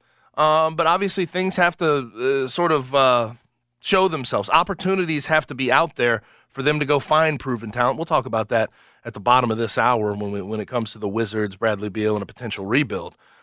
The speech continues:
But I, I am at the point where I don't think this is an overreaction because the only pick that in the first round since Zach Kleiman has been a part of the Grizzlies that was not a trade up was Ja Morant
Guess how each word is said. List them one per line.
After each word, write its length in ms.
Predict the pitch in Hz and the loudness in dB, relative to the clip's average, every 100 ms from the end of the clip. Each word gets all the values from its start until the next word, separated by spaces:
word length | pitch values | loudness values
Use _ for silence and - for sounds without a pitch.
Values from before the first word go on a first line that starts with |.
| _ | _
But 180 | 196 190 | 2 2
I, 180 | - 226 - | 4 2 2
I 140 | 214 | 2
am 180 | 254 233 | 2 4
at 160 | 220 - | 2 0
the 60 | |
point 300 | 143 202 208 | -2 0 2
where 120 | 180 | 2
I 80 | 156 | 2
don't 260 | 143 180 202 | 2 0 0
think 140 | 208 | -2
this 120 | 196 | -2
is 40 | 180 | 0
an 100 | 190 | 0
overreaction 600 | 175 180 180 180 - 175 | 2 2 2 2 -2 -6
because 340 | 160 175 - - _ _ _ - | -2 0 -2 -6 _ _ _ -4
the 100 | 151 | 2
only 380 | 208 285 311 | 2 2 -2
pick 360 | 240 170 107 - _ _ _ _ _ _ 123 | 0 0 0 -4 _ _ _ _ _ _ -6
that 300 | 139 147 143 | 2 2 2
in 80 | 156 | 0
the 60 | |
first 320 | 139 196 202 139 | 0 0 0 0
round 420 | 120 104 95 101 | -2 -2 -6 -8
since 340 | - 120 - - | -4 -4 -4 -10
Zach 280 | 110 151 - | 0 0 0
Kleiman 640 | 156 143 143 117 104 104 - | 0 0 0 -2 -4 -10 -10
has 240 | 123 120 | -6 -4
been 180 | 107 135 | -2 -2
a 60 | 117 | 0
part 180 | 135 135 | 2 2
of 80 | |
the 60 | 110 | 0
Grizzlies 480 | 110 123 104 98 92 | -4 -4 -4 -12 -6
that 160 | 120 | -6
was 200 | 113 95 | -6 -8
not 440 | 110 127 139 131 - | -2 2 4 2 0
a 120 | 117 | -8
trade 340 | 104 - 143 107 | -8 -2 0 0
up 320 | 95 95 - _ _ _ _ - | -4 -8 -12 _ _ _ _ -4
was 340 | 117 117 107 | 0 0 0
Ja 160 | 131 123 | 0 0
Morant 340 | 120 117 95 | 2 0 -2